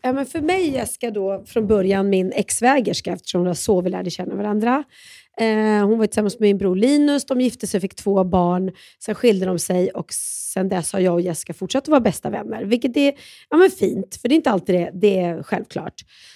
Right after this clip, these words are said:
När vi lärde känna varandra så var hon... Jag tror att hon gick makeup, eh, utbildning. Så jag vet att hon har sagt så här, att jag gav henne hennes första riktiga jobb. Jag bara, "Jag ska göra en plåtning för Damernas Värld.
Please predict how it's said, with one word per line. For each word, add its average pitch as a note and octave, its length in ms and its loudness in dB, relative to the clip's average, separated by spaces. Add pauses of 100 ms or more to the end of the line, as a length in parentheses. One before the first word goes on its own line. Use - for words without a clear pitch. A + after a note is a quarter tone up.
(160)
När A3 360 4
vi D4+ 180 6
lärde C#4+ 200 4
känna G#3+ 260 4
varandra F#3+ 360 0
så G#3 140 -2
var G3 340 0
hon... F3+ 400 0 (420)
Jag G3 100 -2
tror B3 80 2
att A#3+ 60 -2
hon B3+ 120 6
gick A#3 320 4
makeup, G3+ 400 0 (360)
eh, F#3+ 440 -12 (680)
utbildning. F3+ 680 2 (680)
Så A#3+ 80 -4
jag A#3 100 0
vet C4 260 -4
att A3 120 -4
hon G3+ 160 -4
har G3+ 80 -6
sagt A3 240 -8
så F#3+ 100 -4
här, F3+ 80 2
att F3 120 -2
jag G#3+ 220 6
gav F#3+ 180 4
henne F3 180 4
hennes E3 160 0
första F3 300 -4
riktiga F3 240 -2
jobb. F#3+ 260 0
Jag F#3 80 -2
bara, F3 140 -2
"Jag C#4 180 4
ska D#4 120 0
göra D4 40 2
en - 40 -6
plåtning A#3 300 2
för G3 100 -10
Damernas F#3 540 0
Värld. G#3 320 -4